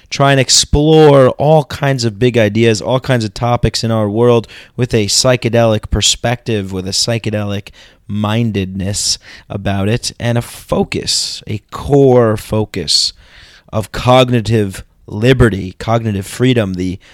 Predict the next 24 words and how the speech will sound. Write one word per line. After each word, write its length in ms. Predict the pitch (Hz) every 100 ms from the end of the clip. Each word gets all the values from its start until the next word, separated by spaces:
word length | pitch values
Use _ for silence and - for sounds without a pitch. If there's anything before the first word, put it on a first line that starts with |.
| _ 104
ability 580 | 92 120 120 113 101
to 340 | - - 92 71
own 280 | 113 127 123
your 200 | 110 104
own 240 | 110 107
mind 520 | 110 113 120 110 101 98
and 280 | 92 95 -
to 280 | - 95
alter 420 | - 117 131 - 113
your 180 | 104
consciousness 720 | 101 - 120 123 - 107 104 104
in 80 |
whichever 460 | 107 - 127 117 107
way 340 | 110 120 117 - - - -
you 200 | 113 107
choose. 680 | - 147 202 165 104 - - - _
We 140 | 117
are 160 | 120 123
all 240 | 147 143
sovereign 520 | 127 - 135 131 117 110
adults, 520 | 131 127 110 - -
and 160 | 107
we 80 | 110
deserve 680 | 104 104 120 127 123 113